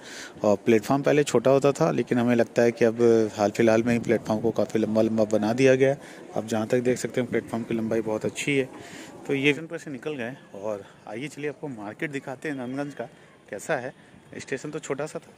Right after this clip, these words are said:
बता ही दिया। एक बार फिर से दोस्तों हम आ गए हैं मेन रोड पे नंदगंज मार्केट की। नंदगंज का ये पूरा मार्केट है जो आप देख रहे हैं।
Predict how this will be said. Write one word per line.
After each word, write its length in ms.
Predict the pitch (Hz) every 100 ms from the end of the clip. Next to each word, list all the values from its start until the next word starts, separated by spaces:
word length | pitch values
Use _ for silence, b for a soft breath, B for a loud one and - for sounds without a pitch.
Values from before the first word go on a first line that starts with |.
| _
बता 160 | - 104
ही 100 | 127
दिया। 160 | 147 175 - - _ _ _ _ _ b b b b b b -
एक 100 | 113
बार 100 | 147
फिर 180 | 147 131
से 120 | 156
दोस्तों 280 | 143 143 - -
हम 140 | - 107
आ 100 | 107
गए 100 | 117
हैं 80 |
मेन 220 | 113 107 107
रोड 220 | 107 107
पे 80 | 151 147
नंदगंज 580 | 110 101 107 107 101 98
मार्केट 360 | 95 90 113 110
की। 120 | 135 135 B B B B _
नंदगंज 340 | 113 131 131 127
का 100 | 147
ये 140 | 135
पूरा 240 | 127 120 117
मार्केट 420 | 101 90 85 139
है 80 | 123
जो 140 | 117
आप 80 | 104
देख 260 | 104 113
रहे 100 | 101
हैं। 120 | 110